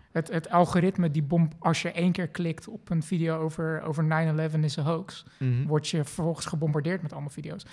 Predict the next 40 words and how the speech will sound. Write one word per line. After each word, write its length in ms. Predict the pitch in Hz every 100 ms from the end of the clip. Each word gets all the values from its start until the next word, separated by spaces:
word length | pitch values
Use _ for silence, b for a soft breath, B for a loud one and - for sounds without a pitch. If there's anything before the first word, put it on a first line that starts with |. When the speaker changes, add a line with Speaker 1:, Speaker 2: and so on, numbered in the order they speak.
| B
Speaker 1:
Maar 120 | 170
stel 300 | - 226 240
dat 180 | 220 202
je 300 | 214 190 214 - b b _ _ _ _
dat 340 | 190 202 -
algoritme 580 | - 185 147 175 175 165
al 220 | 165 165
weghaalt, 640 | 156 208 - 135 220 - _ _ _ _ _ _ -
dan 140 | 143
ben 140 | 185
je 80 | 226
er 100 | 220
volgens 280 | 220 202 -
mij 140 | 180
alsnog 360 | 165 151 196 233
niet. 300 | 147 208 - _ _ _ _ _ _ _ _ _ _ _ -
Tenminste, 460 | 196 202 202 220
dat, 240 | 190 208 170
dat 160 | 202
vraag 240 | - 220 160
ik 60 |
me 40 | 160
Speaker 2:
Nee, 120 | 247
Speaker 1:
af. 140 | 185 147
Speaker 2:
nou 120 | 190
ja, 180 | 185 165
ik 120 | 160
Speaker 1:
Snap 60 |
Speaker 2:
denk 180 | 160 190
dat 80 | 175
Speaker 1:
je? 40 | -
Speaker 2:
je 60 |
überhaupt 280 | 156 143 143
de 60 | 127
algoritmes 440 | 139 127 139 135
ook 180 | 139 123
niet 200 | 135 120
weg 200 | 139 120 -
kan 220 | - 135
nemen. 320 | 127 196 117